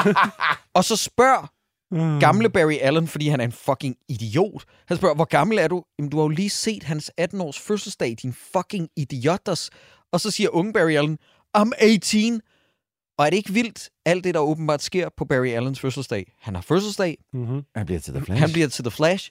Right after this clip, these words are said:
Speaker 1: Han
Speaker 2: General
Speaker 1: bliver
Speaker 2: Zod
Speaker 3: Mhm.
Speaker 2: angriber jorden.
Speaker 1: Jo.
Speaker 2: Det er en rimelig
Speaker 1: Og det var, det var en shitty dag, ikke?
Speaker 2: Ja, det må
Speaker 1: Det er
Speaker 2: man
Speaker 1: ligesom,
Speaker 2: sige.
Speaker 1: hvis man havde fødselsdag den ellevte september, ikke?
Speaker 2: Ja,
Speaker 1: Det, det var
Speaker 2: ja.
Speaker 1: en dårlig dag.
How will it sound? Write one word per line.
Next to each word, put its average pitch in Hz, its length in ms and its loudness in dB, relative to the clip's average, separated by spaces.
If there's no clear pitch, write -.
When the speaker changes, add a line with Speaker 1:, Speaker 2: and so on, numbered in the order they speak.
Speaker 1:
Han 90 80 -8
Speaker 2:
General 123 260 2
Speaker 1:
bliver - 0 -
Speaker 2:
Zod 147 320 2
Speaker 3:
Mhm. 135 120 -4
Speaker 2:
angriber 123 440 -2
jorden. 101 420 -2
Speaker 1:
Jo. 113 200 2
Speaker 2:
Det 190 180 4
er 165 160 4
en 185 160 4
rimelig 196 360 2
Speaker 1:
Og 208 60 0
det 151 80 4
var, 156 80 2
det 139 60 2
var 151 60 6
en 147 60 2
shitty 151 340 2
dag, 107 40 4
ikke? - 180 0
Speaker 2:
Ja, 170 180 6
det 196 100 6
må 196 60 6
Speaker 1:
Det - 40 8
er - 0 -
Speaker 2:
man - 20 6
Speaker 1:
ligesom, 170 220 6
Speaker 2:
sige. 160 80 8
Speaker 1:
hvis 127 120 4
man 139 100 2
havde 131 160 4
fødselsdag 131 400 2
den 120 80 -2
ellevte 107 220 0
september, 101 420 -4
ikke? 101 140 0
Speaker 2:
Ja, 143 100 6
Speaker 1:
Det, 120 160 -2
det 131 80 4
var 131 60 6
Speaker 2:
ja. 131 60 6
Speaker 1:
en 127 40 4
dårlig 127 220 4
dag. 110 180 -2